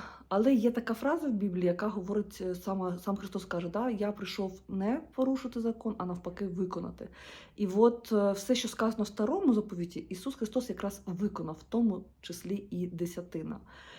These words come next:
Е, тому що про десятину сам Бог говорить в Біблії, що «іспитай мене в этом», да? Тобто, знаєте, свого роду, як сучасним,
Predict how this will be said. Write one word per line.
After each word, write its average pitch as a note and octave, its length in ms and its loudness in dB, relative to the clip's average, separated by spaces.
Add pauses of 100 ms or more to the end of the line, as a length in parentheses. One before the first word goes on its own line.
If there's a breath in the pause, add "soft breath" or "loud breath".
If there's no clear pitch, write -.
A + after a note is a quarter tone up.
(200 loud breath)
Е, F3 160 2
тому A3 220 6
що B3 200 2
про C4 100 2
десятину C4+ 520 2
сам G#3+ 240 2
Бог A3 200 4
говорить F#3+ 360 -2
в F3+ 40 -4
Біблії, G3+ 520 4
що F#3 540 -2 (100)
«іспитай G#3 560 -2
мене D#3+ 240 0
в D#3 80 -4
этом», E3+ 360 -6
да? A#3 280 -4 (200)
Тобто, F3 340 -2
знаєте, G#3 320 0
свого F#3+ 320 -2
роду, A3+ 260 6
як F#3 120 2
сучасним, G3 540 -4